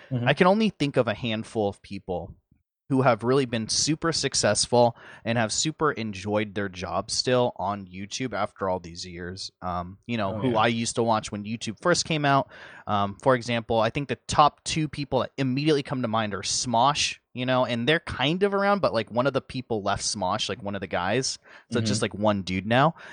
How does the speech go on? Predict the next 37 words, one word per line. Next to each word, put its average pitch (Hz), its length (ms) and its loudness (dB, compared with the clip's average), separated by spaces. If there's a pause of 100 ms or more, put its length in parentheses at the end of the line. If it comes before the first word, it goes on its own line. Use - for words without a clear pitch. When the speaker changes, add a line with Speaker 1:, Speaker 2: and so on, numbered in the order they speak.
(160)
Speaker 2:
and 113 520 0
Rhett 135 160 6
and 101 180 -10
Link. - 360 -16 (260)
Those 147 180 4
are, 185 60 2
like, 160 180 6
the 101 80 -4
two - 320 -4
top, 110 480 -2
you 120 120 -4
know, 90 200 -4 (360)
big 139 260 2
YouTubers 101 800 -6
that 101 160 0
I 104 40 -2
can - 140 -10
think 104 220 -10
of 98 80 -8
that 98 120 0
are, 98 60 0
like, 92 200 -2
still 139 500 2 (140)
killing 123 360 2
it, 120 160 -2
still 127 340 2
doing 107 380 -2
their 98 140 -6
thing, 95 400 -8 (240)
still 127 280 2
rolling 113 360 2
Speaker 1:
Mm-hmm. 110 140 2
Speaker 2:
in 92 120 -6
big 110 260 2
views, 98 380 -6
and, 87 100 -10
like, 87 220 -8